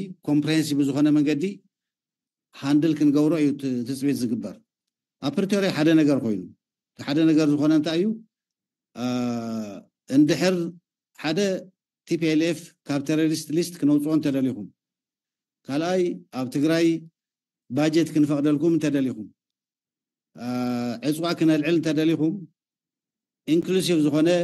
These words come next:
መንግስቲ ክነጣይሽ ኢና ዝብል ስምምዕነት ግበሩ ኢሎም። ሕራ ኢልና ኣብኡ ተሰማሚዕና ተኸራኺርና፣ ነቲ ዘሎ መንግስቲ ከም ኢንትሪም ግበርዎ፣ እ፣ ከምኡታት ዝብል ብዙሕ ነገር ኣልዒልና፣ ግን ብዙሕ ሕዚ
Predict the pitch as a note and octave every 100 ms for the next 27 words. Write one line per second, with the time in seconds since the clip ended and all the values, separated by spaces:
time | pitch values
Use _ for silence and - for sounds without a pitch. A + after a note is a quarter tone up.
0 | B2+ C#3 C#3 C#3+ D#3+ F#3 F#3 C3+ C3+ A#2+
1 | B2 A#2 A#2 A2+ A#2 A#2+ D#3 E3 D3 C#3+
2 | C#3 C3+ C#3+ B2 C#3 D#3 C#3 G#2 F#2 -
3 | _ _ _ _ _ _ _ _ _ -
4 | B2 D3 C3 G2 D#2+ - _ _ _ _
5 | _ _ _ A2 C3 C#3 C3 C3+ C3 A2+
6 | G2+ - - B2 D3 C3+ C3+ F3 F3 -
7 | _ _ A#2+ A#2 C#3 D3 C#3+ C3+ C3 D3
8 | D3 C#3 B2+ - _ _ _ C3+ C#3 C#3+
9 | D3+ D3+ D3+ D#3 E3 E3+ E3+ D#3+ - _
10 | _ _ - A#2+ B2+ C3 C3 B2+ C#3+ D#3+
11 | D#3 D3 E3+ F#3 D#3+ D3 D#3 D3+ D3+ C3+
12 | D3 F#3+ D#3 D3+ C#3+ D3 D3+ C#3+